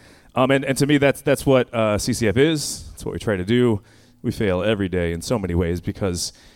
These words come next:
hey, guess what? If your <laughs> task is, um, pursue the living God and try to become yourself, that's really freaking hard, okay? So we can host events and we know how to provide food and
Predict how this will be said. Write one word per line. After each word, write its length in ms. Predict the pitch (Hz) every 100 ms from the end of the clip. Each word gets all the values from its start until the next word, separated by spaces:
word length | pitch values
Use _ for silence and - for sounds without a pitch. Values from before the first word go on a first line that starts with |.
| -
hey, 100 | 98
guess 220 | 104 -
what? 180 | 101 90
If 160 | 95
your 80 | 110
<laughs> 20 |
task 420 | - 131 120 113 -
is, 280 | 117 101 -
um, 140 | 110
pursue 520 | 98 110 104 - 113 117
the 100 | 104
living 300 | 101 104 104
God 320 | 98 98 101
and 100 | 98
try 140 | 98
to 80 | 92
become 380 | 87 87 107 98
yourself, 520 | 98 - 92 98 - - _
that's 200 | - 90
really 180 | 90 78
freaking 260 | 78 85 80
hard, 220 | 85 87 - -
okay? 260 | 117 107 - - - - -
So 160 | -
we 80 | 127
can 140 | 120 110
host 220 | 120 107
events 300 | 101 98 90
and 80 | 98
we 60 |
know 120 | 92
how 100 | 90
to 120 | 92 90
provide 460 | - 101 95 90
food 280 | - 95 90
and 180 | 80